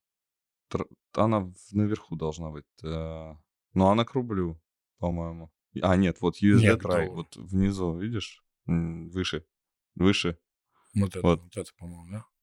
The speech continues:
Speaker 1: Да.
Speaker 2: Ух.
Speaker 1: М. Но
Speaker 2: Ну
Speaker 1: это что
Speaker 2: так.
Speaker 1: у тебя?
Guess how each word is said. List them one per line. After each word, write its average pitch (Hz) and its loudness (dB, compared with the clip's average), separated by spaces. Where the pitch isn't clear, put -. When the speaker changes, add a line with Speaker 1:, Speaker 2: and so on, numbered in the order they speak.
Speaker 1:
Да. 87 2
Speaker 2:
Ух. 107 4
Speaker 1:
М. - -
Но 92 -4
Speaker 2:
Ну 107 4
Speaker 1:
это - -4
что 101 0
Speaker 2:
так. - -
Speaker 1:
у 87 -2
тебя? 82 -14